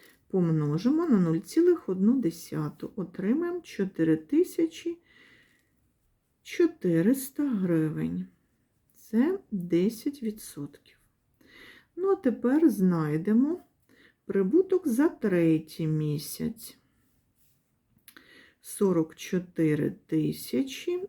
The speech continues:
додамо чотири тисячі чотириста. І це буде сорок вісім тисяч чотириста гривень.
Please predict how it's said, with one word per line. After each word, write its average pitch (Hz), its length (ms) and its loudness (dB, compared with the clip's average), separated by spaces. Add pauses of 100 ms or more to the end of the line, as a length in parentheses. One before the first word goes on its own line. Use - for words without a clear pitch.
додамо 175 800 -2
чотири 175 600 -4
тисячі 285 880 -2
чотириста. - 1300 -6 (760)
І 185 60 -4
це 180 240 -6
буде 170 320 0
сорок 165 520 0
вісім 156 640 -2 (160)
тисяч 175 920 0 (1300)
чотириста 160 1200 -2
гривень. 160 960 -2